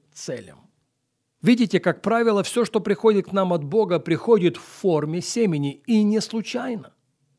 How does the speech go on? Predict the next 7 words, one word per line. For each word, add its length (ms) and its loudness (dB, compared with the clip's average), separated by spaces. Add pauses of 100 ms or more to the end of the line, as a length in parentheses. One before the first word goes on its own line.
(400)
В 80 -12
семени 580 2
жизнь, 640 -6 (720)
в 100 -12
семени 500 2
безопасность 1000 0
настоящего, 840 -6